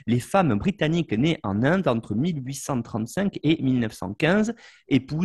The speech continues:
impérialistes et migrantes. Vous avez, euh, fait aussi quelques petites publications et la, la dernière en date, c'est la participation à un ouvrage collectif sous la direction d'Emmanuel Sauvage, Les voyageurs face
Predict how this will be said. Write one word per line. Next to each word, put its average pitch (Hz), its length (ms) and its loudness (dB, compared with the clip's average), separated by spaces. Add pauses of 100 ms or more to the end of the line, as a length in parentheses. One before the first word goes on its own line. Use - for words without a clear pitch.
(220)
impérialistes 143 840 0
et 202 240 0
migrantes. 151 600 0 (340)
Vous 120 260 -2
avez, 127 440 2
euh, 95 220 0
fait 139 180 -6
aussi 98 320 -4
quelques - 280 -2
petites - 360 -8
publications 175 720 -4
et - 40 0
la, - 200 0 (100)
la 113 160 0
dernière 120 440 0
en 202 240 -2
date, 135 340 -2
c'est - 100 -8
la - 80 -6
participation - 720 -6
à 147 40 0
un 117 100 0
ouvrage 110 320 -2
collectif 156 540 -4 (360)
sous - 160 -4
la 117 140 4
direction 139 420 0
d'Emmanuel 147 500 4
Sauvage, 139 640 0 (320)
Les 156 380 2
voyageurs 135 640 0
face - 340 -2